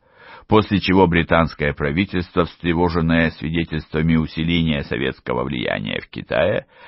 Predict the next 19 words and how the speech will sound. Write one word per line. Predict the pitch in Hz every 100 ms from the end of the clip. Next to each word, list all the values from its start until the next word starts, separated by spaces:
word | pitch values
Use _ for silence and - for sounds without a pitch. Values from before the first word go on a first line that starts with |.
| -
отказалось | - 107 - 180 107 82 78 80 -
от | 85 -
своих | 90 90 -
концессий | 76 80 - 87 82 - 85 78
в | - 90
Ухане | - 78 95 107 120 113 _ _
и | 95 98 -
Цзюцзяне. | 80 85 104 - - - 87 69 64 62 - _ _ _ _ - -
Британцы | - 110 104 190 185 - 147
уже | 113 147
обещали | 147 123 120 - 139 120 107
вернуть | 90 98 98 104 -
Китаю | 92 82 98 98 98 92 -
Вэйхайвэй, | 82 90 98 92 - 80 73 76 78 90 110 _ _ _ _ _ -
тысяча | 107 104 92 92
девятьсот | 98 92 101 90
двадцать | 92 90 90 85
второй | 90 85 87
год, | 82 92